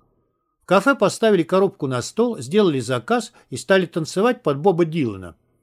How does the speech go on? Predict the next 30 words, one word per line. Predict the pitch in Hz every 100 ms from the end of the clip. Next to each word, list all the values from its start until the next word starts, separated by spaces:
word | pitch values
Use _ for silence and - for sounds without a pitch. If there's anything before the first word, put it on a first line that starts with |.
| _ _ _ _ _ _ _ _ _ _ _
Михалыч | 131 127 226 262 170
был | 135 233
на | 208
седьмом | 202 175 185 185
небе, | 240 294 135 92 _ _ _
пока | 151 196
не | 196
узнал | 190 160 196 -
в |
составе | - 165 - 170 175
единственной, | 190 285 269 - 127 104 _
тоже | 247 170 113
танцующей, | 151 165 - 147 104 - 104 90 _ _
пары | 143 220 117 - -
предыдущую | 165 196 220 180 - 156
жену. | 147 202 156 87 - _ _ _
К | -
счастью, | 208 196 -
эта | 180 180
пара | 170 247 202
через | 131 151 143
короткое | - 165 170 - 160
время | 175 165 139
рассчиталась | 127 - 113 139 180 220 -
и |
стала | - 143 143
уходить. | 165 - 185 117 101 - _ _ _ _
А | 135 175
она, | 269
предыдущая, | 233 151 170 208 165 - - 110